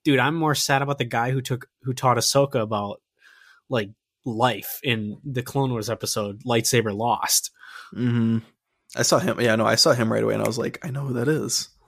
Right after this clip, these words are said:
Speaker 1: Yeah.
Speaker 2: Immediately, I recognized that. Um,
Speaker 1: Honestly,
Speaker 2: I'm, I'm gonna be
Speaker 1: sorry.
Speaker 2: honest though, this, this episode had one of my favorites. Well, two of, one of the thing, Obi-Wan's, like, wearing Jedi robes again too.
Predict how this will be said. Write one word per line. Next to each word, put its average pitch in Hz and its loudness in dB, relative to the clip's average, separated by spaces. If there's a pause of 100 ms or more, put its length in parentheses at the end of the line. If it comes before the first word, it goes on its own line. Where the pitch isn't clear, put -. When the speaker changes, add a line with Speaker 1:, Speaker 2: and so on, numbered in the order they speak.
(140)
Speaker 1:
Yeah. 107 -2 (400)
Speaker 2:
Immediately, 127 4
I 80 2
recognized - -6
that. - -8 (220)
Um, 76 -2 (460)
Speaker 1:
Honestly, 127 0
Speaker 2:
I'm, 151 2
I'm 127 -2 (520)
gonna 143 -2
be 123 -4
Speaker 1:
sorry. 107 2
Speaker 2:
honest 117 4
though, 107 -6
this, 110 -2 (140)
this 107 0
episode 147 2
had 120 2
one 117 0
of 110 -4
my 113 -4
favorites. - -2
Well, 135 -2
two 262 0
of, 135 -2
one 156 0
of 127 0
the 123 -4
thing, 110 -6
Obi-Wan's, 147 4
like, 113 2
wearing 117 4
Jedi 107 4
robes 113 0
again - -6
too. - -2